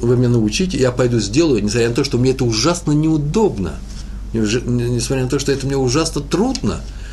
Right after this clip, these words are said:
я буду, при-, придется мне бороться с самим собой. Вы слышите, воспитать своего ребенка правильно, мне при-, чтобы воспитать, мне придется бороться с самим се-, собой, а не с ребенком. О, это правильное воспитание. То же самое и здесь.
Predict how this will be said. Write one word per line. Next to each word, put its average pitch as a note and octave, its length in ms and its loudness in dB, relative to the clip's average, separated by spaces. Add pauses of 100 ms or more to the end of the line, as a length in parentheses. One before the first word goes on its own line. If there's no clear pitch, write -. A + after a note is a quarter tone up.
(240)
я B2 100 4
буду, A#2+ 160 0
при-, B2+ 160 -4
придется C#3 320 0
мне C#3 80 2
бороться C3+ 320 2
с - 40 -2
самим C#3+ 180 2
собой. D3+ 420 2 (260)
Вы D3+ 80 2
слышите, G#3 280 2
воспитать D#3+ 500 0
своего C#3+ 500 2
ребенка C3 520 2
правильно, G3+ 440 4
мне B2+ 120 2
при-, C3 220 -4
чтобы A#2+ 260 0
воспитать, A2+ 360 -2 (260)
мне D3 100 4
придется G#3+ 360 4
бороться D#3+ 320 2
с - 40 0
самим E3+ 180 2
се-, G3+ 260 0
собой, A3+ 320 2
а D3 80 -2
не C3+ 80 2
с A#2+ 100 2
ребенком. C3 380 0 (440)
О, A2+ 140 2
это A#2+ 140 -2
правильное G#2+ 280 0
воспитание. F2+ 420 -6 (520)
То B2 120 2
же A#2+ 40 0
самое A2 360 2
и G2+ 40 2
здесь. F2+ 300 -2